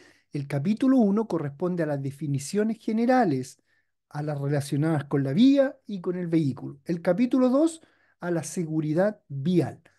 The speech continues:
Entonces, nos vamos a ir desde ya al capítulo uno, donde en la página nueve nos dice que nueve, no novecientos,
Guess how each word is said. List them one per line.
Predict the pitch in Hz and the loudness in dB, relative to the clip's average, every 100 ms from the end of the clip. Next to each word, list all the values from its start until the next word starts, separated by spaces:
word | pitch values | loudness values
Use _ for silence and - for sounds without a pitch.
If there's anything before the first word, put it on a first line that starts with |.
| _ _ _ _ _ _ - | _ _ _ _ _ _ -12
Entonces, | 147 139 240 208 151 | -6 0 2 2 -2
nos | 135 139 | -6 -2
vamos | 185 208 - | -2 -2 -2
a | 170 | -4
ir | 190 | -2
desde | 214 226 254 | -2 0 2
ya | 175 196 - _ _ _ _ - | 4 2 -4 _ _ _ _ -12
al | 151 170 | -8 -8
capítulo | 170 120 147 165 170 185 180 190 226 _ _ _ _ _ _ _ _ _ - | -10 -12 -10 -12 -10 -8 -6 -6 -6 _ _ _ _ _ _ _ _ _ -2
uno, | 277 220 160 185 330 _ _ _ | 2 2 2 -2 -8 _ _ _
donde | 143 170 202 208 - | -2 0 0 -2 -4
en | 156 143 | -2 -2
la | 131 | -2
página | 185 202 - 233 254 | -2 -4 -2 0 2
nueve | 214 160 165 220 - _ _ _ _ | 2 2 2 0 -6 _ _ _ _
nos | 160 185 170 - | -6 -4 -6 -10
dice | 151 143 196 - 175 165 | -12 -6 -6 -4 -4 -4
que | 170 175 196 - _ _ _ _ _ _ _ _ _ _ _ _ _ _ - | -4 -4 -4 -10 _ _ _ _ _ _ _ _ _ _ _ _ _ _ -14
nueve, | 131 131 147 151 123 143 - | -8 -4 -2 -2 -4 -8 -12
no | 123 123 117 151 | -12 -10 -8 -8
novecientos, | 202 160 151 135 - 247 202 123 | -8 -10 -12 -16 -20 -16 -12 -12